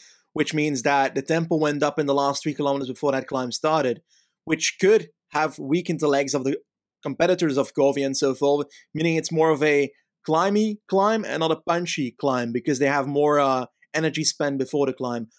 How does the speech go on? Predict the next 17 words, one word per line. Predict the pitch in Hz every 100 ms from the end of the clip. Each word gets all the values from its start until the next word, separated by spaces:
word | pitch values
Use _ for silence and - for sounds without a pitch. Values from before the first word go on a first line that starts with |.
| _ -
I | 156
don't | 160 - 180 190
think | 170 180 170
it's | 165 127
that | 156 143 160
big | 165
of | 151 147
a |
deal, | 135 156 151 139 - _ _
the | 147
speed | - - 170 156
at | 143
which | 156 135
that | 143 139
descent | 139 - 151 143
was | 147 -
taken | 143 143 160 143